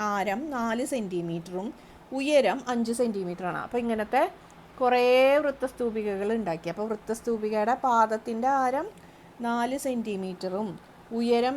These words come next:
എത്രയായിരുന്നു? അഞ്ച് സെൻറ്റിമീറ്ററും ആയിരുന്നു. മനസ്സിലായല്ലോ? അപ്പോൾ ഇങ്ങനത്തെ എത്ര വൃത്തസ്തൂപിക ഈ ഒരു വൃത്തസ്തംഭം ഉരുക്കി കഴിഞ്ഞാൽ ഉണ്ടാക്കാൻ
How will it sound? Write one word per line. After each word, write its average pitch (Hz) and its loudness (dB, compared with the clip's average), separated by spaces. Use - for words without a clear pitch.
എത്രയായിരുന്നു? 240 -2
അഞ്ച് 220 -4
സെൻറ്റിമീറ്ററും 190 -4
ആയിരുന്നു. 175 -6
മനസ്സിലായല്ലോ? 202 -2
അപ്പോൾ 285 -6
ഇങ്ങനത്തെ 269 -2
എത്ര - -6
വൃത്തസ്തൂപിക 190 -6
ഈ 262 -6
ഒരു 185 -4
വൃത്തസ്തംഭം 208 -6
ഉരുക്കി 175 -10
കഴിഞ്ഞാൽ 185 -4
ഉണ്ടാക്കാൻ 185 -6